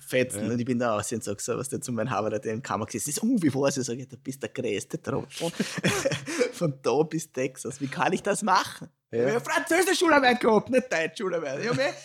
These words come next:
Speaker 1: wir haben aber geredet über Französisch-Schularbeit die ganze Zeit.
Speaker 2: Ja, vielleicht ist er im Putzkammer gesessen und der hat das,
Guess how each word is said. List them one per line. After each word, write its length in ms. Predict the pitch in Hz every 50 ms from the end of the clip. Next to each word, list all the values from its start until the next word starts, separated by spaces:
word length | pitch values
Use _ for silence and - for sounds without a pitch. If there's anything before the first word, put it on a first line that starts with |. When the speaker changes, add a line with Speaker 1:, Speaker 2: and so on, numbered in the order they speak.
| - - - _ -
Speaker 1:
wir 120 | 196 185
haben 100 | 214 247
aber 180 | 240 247 277 269
geredet 280 | - 254 269 - - -
über 140 | 359 240 220
Französisch-Schularbeit 840 | - 247 233 - - 214 196 190 185 - 220 190 180 175 165 160 -
die 60 | 190
ganze 480 | 165 - - 196 - - - - 127 -
Zeit. 340 | - - - - - - - - - - - - - - _ _ _ - - - - - -
Speaker 2:
Ja, 80 | - -
vielleicht 340 | 143 175 165 165 - - 196
ist 100 | 185 -
er 60 | 202
im 40 | 175
Putzkammer 600 | 139 156 180 190 - - - 160 165 160 170 170
gesessen 400 | - - 156 147 160 151 - 165 165
und 120 | 143 -
der 100 | 170 147
hat 180 | 151 160 160 -
das, 140 | 165 139